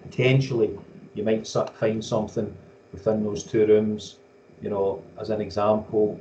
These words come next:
you know, that maybe need a little bit more work, a little bit more money spent on it. And these are things that we can't foresee. These are things that surveyors can't foresee. No one can foresee these things until they actually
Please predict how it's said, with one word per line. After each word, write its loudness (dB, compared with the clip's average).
you -8
know, -8
that -6
maybe 0
need -4
a -2
little 0
bit 0
more 0
work, 2
a -10
little -2
bit -4
more -2
money -4
spent 0
on 2
it. 0
And -2
these 6
are 4
things 2
that -2
we -4
can't 2
foresee. -2
These -6
are 0
things 0
that -12
surveyors 4
can't -2
foresee. -8
No 4
one 4
can -6
foresee -6
these -6
things 0
until -2
they -2
actually -4